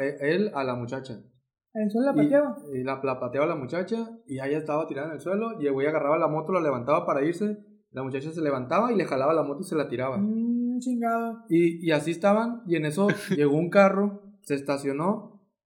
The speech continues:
Speaker 1: y como que les dijo algo. Y el güey lo que hizo fue, no, no, no recuerdo si agarró una piedra o algo y le reventó el vidrio al carro. ¡Pah! Le
Speaker 2: Mm,
Speaker 1: reventó.
Speaker 2: ¿a ver?
Speaker 1: Y ya se adelantó el carro y en eso llevaba gente también. Este, creo que era un estudiante.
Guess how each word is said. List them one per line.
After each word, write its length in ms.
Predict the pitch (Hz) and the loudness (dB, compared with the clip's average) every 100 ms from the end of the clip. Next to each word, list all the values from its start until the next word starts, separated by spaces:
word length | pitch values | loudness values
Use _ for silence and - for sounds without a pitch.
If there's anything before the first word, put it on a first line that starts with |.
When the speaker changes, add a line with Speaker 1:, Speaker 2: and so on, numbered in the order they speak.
| _ | _
Speaker 1:
y 120 | 147 | -2
como 200 | 151 147 | -2 -2
que 100 | 147 | -2
les 140 | 135 | -2
dijo 260 | 135 139 165 | -2 -2 0
algo. 380 | 165 170 151 147 | 0 0 -6 -4
Y 80 | 139 | 0
el 60 | 135 | 2
güey 120 | 135 | 4
lo 140 | 156 | 2
que 100 | 156 | 0
hizo 160 | 147 165 | -2 -2
fue, 180 | 170 160 | -2 -4
no, 180 | 160 160 | -4 -10
no, 220 | 143 147 147 | -10 -12 -10
no 100 | 147 | -10
recuerdo 300 | 160 170 170 | -8 -6 -4
si 60 | |
agarró 180 | 147 123 | -4 -4
una 180 | 156 160 | -6 -4
piedra 220 | 165 165 | -4 -4
o 20 | |
algo 380 | 165 190 240 233 - | -2 -4 -6 -10 -6
y 120 | 139 | -4
le 80 | 139 | -2
reventó 340 | 135 127 120 | -2 -4 -4
el 60 | 135 | -4
vidrio 180 | 143 151 | -2 -2
al 80 | 147 | -2
carro. 340 | 135 123 117 | -4 -6 -10
¡Pah! 280 | - 185 190 | -8 -4 -2
Le 140 | 180 | 0
Speaker 2:
Mm, 40 | 196 | 2
Speaker 1:
reventó. 420 | 202 202 214 240 240 - 208 | 4 4 2 -2 -8 -8 -2
Speaker 2:
¿a 80 | 190 | 2
ver? 260 | 226 - - - _ _ | 2 0 -8 -20 _ _
Speaker 1:
Y 140 | - 151 | 0 2
ya 240 | 143 156 | 2 0
se 100 | - | 0
adelantó 340 | 147 139 127 151 | 0 0 -2 -6
el 100 | 156 | 0
carro 500 | 196 220 254 - - _ | 0 0 -4 -10 -20 _
y 140 | - 143 | 2 2
en 100 | 139 | 2
eso 180 | 139 165 | -2 0
llevaba 340 | 147 143 156 | 2 4 2
gente 240 | 160 156 180 | 0 -4 -6
también. 560 | 135 131 175 196 - - | -4 -4 -2 -4 -6 -8
Este, 480 | 131 127 - 131 123 | -6 -6 -6 -4 -4
creo 160 | 131 | -6
que 80 | 135 | -4
era 100 | 160 | -2
un 80 | 165 | 0
estudiante. 680 | 170 143 127 160 175 202 196 | -2 -2 -2 0 -2 -2 -4